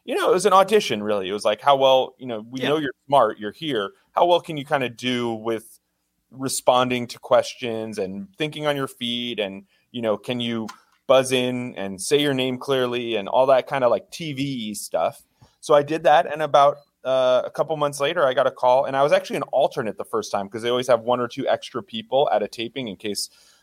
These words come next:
Speaker 1: something happens, somebody gets sick, somebody has a problem where for whatever reason they can't play because of, uh, compliance. You know, sometimes
Speaker 2: Yeah.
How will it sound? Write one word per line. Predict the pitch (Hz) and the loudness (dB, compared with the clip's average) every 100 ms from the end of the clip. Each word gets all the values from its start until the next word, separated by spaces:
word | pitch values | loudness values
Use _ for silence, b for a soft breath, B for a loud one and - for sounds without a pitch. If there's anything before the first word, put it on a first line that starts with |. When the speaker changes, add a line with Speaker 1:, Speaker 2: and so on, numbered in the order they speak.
| b | b
Speaker 1:
something | - 95 104 | -4 -4 -4
happens, | 107 151 151 143 127 127 - | 0 2 4 2 0 -4 -4
somebody | 104 90 90 | -4 -6 -8
gets | 90 - | -8 -6
sick, | - - 151 135 - _ | -4 2 2 2 -6 _
somebody | - 120 107 110 | -8 -6 -6 -4
has | 107 107 104 | 2 2 0
a | |
problem | - 117 110 117 110 | 0 2 4 2 0
where | 101 98 98 _ _ _ _ | 2 0 -4 _ _ _ _
for | 123 | -2
whatever | 113 113 110 | 2 2 0
reason | 113 110 | -4 -6
they | 98 | -10
can't | - 117 - | -6 -6 -2
play | 123 | -2
because | 110 98 107 98 | -2 -2 -2 0
of, | 95 95 | -2 2
uh, | 87 82 82 | 4 4 0
compliance. | 104 - 113 113 143 175 - | -8 0 2 4 0 -4 -6
You | |
know, | 104 | -6
sometimes | - 98 113 104 104 - | -6 -4 -4 -4 -8 -10
Speaker 2:
Yeah. | 165 127 | -6 -6